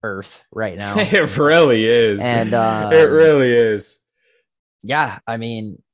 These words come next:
Speaker 1: uh, to, to run it back over, Chiefs spread, money line, Eagles spread, money line, Giants spread,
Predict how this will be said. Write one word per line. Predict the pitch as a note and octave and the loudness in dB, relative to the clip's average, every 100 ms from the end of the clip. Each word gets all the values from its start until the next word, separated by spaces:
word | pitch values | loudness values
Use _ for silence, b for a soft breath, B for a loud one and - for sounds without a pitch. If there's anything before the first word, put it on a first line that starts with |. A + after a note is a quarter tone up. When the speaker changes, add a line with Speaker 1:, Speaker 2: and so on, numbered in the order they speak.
| _ _ _ | _ _ _
Speaker 1:
uh, | A#2+ A2 G#2 G2+ G2 F#2+ F#2+ - | -8 -6 -6 -6 -8 -8 -12 -16
to, | - C3 G2 | -6 -6 -6
to | - | -6
run | B2 B2+ B2+ | -4 -4 -6
it | G#2 | -6
back | A#2 A2+ | -8 -8
over, | A2+ A#2 A2+ A#2 - _ | -10 -10 -10 -12 -12 _
Chiefs | - B2+ B2 - - - _ | -12 -10 -10 -12 -14 -18 _
spread, | - - A#2+ A2+ A2+ | -14 -8 -8 -8 -14
money | G#2+ A2+ A2+ | -14 -12 -12
line, | A2 A2+ A2 G#2+ _ _ _ | -12 -12 -12 -16 _ _ _
Eagles | B2 A2+ A2+ A2 - | -12 -10 -12 -14 -16
spread, | - - A2+ A2 A2 _ | -16 -8 -8 -8 -12 _
money | A2 G#2+ G#2+ | -12 -10 -10
line, | G#2+ G#2 G2+ - | -12 -12 -14 -18
Giants | G#2 A2 G#2+ G#2+ - - - | -12 -10 -8 -10 -12 -16 -14
spread, | - - G2+ G2 G2 | -14 -10 -8 -10 -12